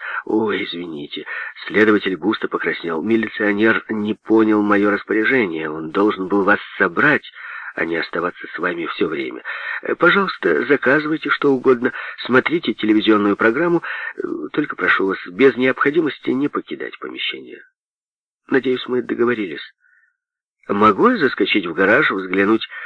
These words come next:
как продвигается ремонт моего Мерседеса?" "Да, разумеется, господин Штраус. Вашей свободы никто не стесняет". Следователь повернулся к Джорджи. "А вас, майор Верзич, попрошу остаться".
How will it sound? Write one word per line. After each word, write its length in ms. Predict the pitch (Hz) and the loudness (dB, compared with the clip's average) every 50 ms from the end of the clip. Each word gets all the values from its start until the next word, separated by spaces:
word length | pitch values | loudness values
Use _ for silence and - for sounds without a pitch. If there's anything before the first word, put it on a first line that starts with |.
| - - - | -14 -12 -2
как 220 | - 117 110 - - | 0 0 0 2 2
продвигается 640 | 107 107 98 104 107 92 110 107 101 - - 104 | 0 2 4 4 4 6 6 4 4 2 0 -2
ремонт 360 | 92 104 101 101 98 95 87 - _ | 0 0 2 2 2 0 0 -4 _
моего 280 | - 95 95 92 90 90 | 0 2 2 2 2 2
Мерседеса?" 600 | 90 87 - - 92 82 98 110 - - 147 - - - - - - - - | 0 -2 -2 -2 -2 0 0 0 0 -2 -6 -8 -10 -12 -14 -14 -14 -14 -2
"Да, 220 | - 180 156 90 69 | 2 4 4 4 2
разумеется, 580 | 78 85 90 98 113 143 143 110 78 - 71 | 0 -2 -2 -4 -4 -2 -4 -4 -6 -8 -10
господин 340 | 65 - - - 71 76 76 | -12 -12 -12 -12 -10 -8 -8
Штраус. 340 | 76 - 82 82 80 80 78 - - - - - - - - | -6 -4 -2 -2 -2 -2 -4 -6 -10 -12 -14 -16 -16 -14 0
Вашей 420 | - 104 127 127 - - 107 95 - - | 4 6 6 6 6 4 0 -2 -4 -2
свободы 520 | - 92 95 90 78 101 131 151 156 156 156 | 0 0 0 2 4 4 4 6 4 4 2
никто 360 | 131 95 - - - 85 90 | 0 -2 -4 -4 -4 -2 -2
не 120 | 95 98 | -2 -4
стесняет". 540 | 95 - - - - - 78 71 71 69 - - - - _ _ _ - - - - - - | -6 -8 -10 -12 -10 -10 -12 -12 -12 -14 -16 -20 -20 -20 _ _ _ -20 -20 -20 -20 -16 -6
Следователь 580 | - 92 107 107 107 113 113 - - 120 117 - _ _ | 0 2 2 4 4 2 0 0 -4 -6 -6 -8 _ _
повернулся 680 | - 104 95 87 87 73 80 87 92 95 - - - 98 | -2 0 2 2 0 0 -2 -4 -4 -4 -6 -8 -8 -8
к 60 | 90 | -8
Джорджи. 640 | 82 - - 82 76 69 - - - - 76 69 - - - - - - - - - _ _ _ - | -6 -6 -4 -4 -4 -6 -6 -6 -6 -6 -4 -6 -8 -10 -14 -16 -16 -14 -14 -14 -14 _ _ _ 0
"А 140 | - 104 | 2 2
вас, 180 | 104 127 156 - - - | 2 2 -2 -4 -6 -8
майор 360 | - 95 82 82 85 82 76 76 | -8 -6 -4 -2 -2 -4 -2 -2
Верзич, 600 | 80 78 69 69 76 73 - - - - - - | -4 -4 -4 -6 -10 -10 -8 -8 -8 -8 -6 -4
попрошу 340 | - 98 - 104 - - 120 | -2 0 2 2 2 2 0
остаться". 400 | 98 - - 60 - - - | -4 -6 -8 -14 -14 -16 -18